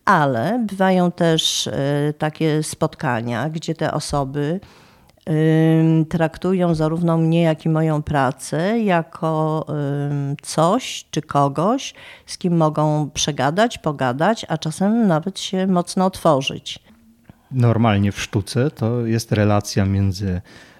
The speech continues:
Speaker 2: autorem, twórcą i dziełem, prawda? A potem, jak już jest to dzieło, to jest niejako odrębna relacja między dziełem a jego odbiorcą.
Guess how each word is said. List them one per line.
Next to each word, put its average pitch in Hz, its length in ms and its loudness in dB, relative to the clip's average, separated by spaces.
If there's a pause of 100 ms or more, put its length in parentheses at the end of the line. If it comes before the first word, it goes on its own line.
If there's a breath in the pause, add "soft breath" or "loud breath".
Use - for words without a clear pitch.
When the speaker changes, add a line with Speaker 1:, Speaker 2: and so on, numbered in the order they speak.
(120)
Speaker 2:
autorem, 117 720 4 (240)
twórcą 123 640 0
i 127 360 -2
dziełem, 92 440 0
prawda? 104 500 0 (520 soft breath)
A 113 80 0
potem, 120 360 2
jak 95 100 -2
już - 160 -12
jest - 160 -10
to 104 80 0
dzieło, 92 360 -2
to - 160 -4
jest - 440 -4 (140)
niejako 110 460 0
odrębna 107 560 2
relacja 98 460 2
między 98 580 0 (360 soft breath)
dziełem 101 420 2
a 104 280 2 (340)
jego 107 240 2
odbiorcą. 135 640 -2